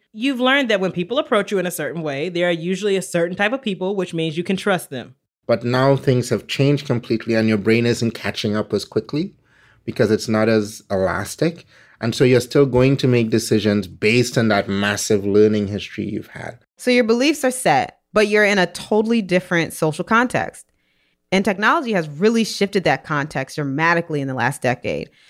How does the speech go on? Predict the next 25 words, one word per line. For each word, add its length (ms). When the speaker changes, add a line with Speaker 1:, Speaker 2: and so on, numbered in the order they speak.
Speaker 3:
But 140
it's 160
not 520
just 360
elderly 480
people 540
who 240
are 340
the 100
target. 480
Technology 440
has 120
made 180
us 140
all 440
more 260
trusting. 540
Think 200
about 220
how 240
much 320
you 140
trust 340
the 80
internet. 500